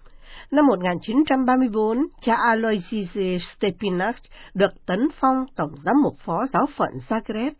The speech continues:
và trở thành vị giám mục trẻ tuổi nhất thế giới lúc bấy giờ, ba mươi sáu tuổi. Nhà nước Cộng sản lúc ấy không phản đối,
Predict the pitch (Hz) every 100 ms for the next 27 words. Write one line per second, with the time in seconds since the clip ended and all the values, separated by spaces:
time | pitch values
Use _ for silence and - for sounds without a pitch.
0 | - - - 214 214 190 160 196 165 165
1 | 160 143 185 302 190 - - - - -
2 | 156 123 - 143 127 214 311 - 254 269
3 | 214 220 262 302 208 277 - 180 156 -
4 | - - 180 196 202 208 - 285 - 175
5 | 120 110 117 - - - - - - -
6 | - - - - 208 190 160 302 - 180
7 | 151 - 151 165 285 - 196 220 285 -
8 | 262 - - 160 104 131 165 190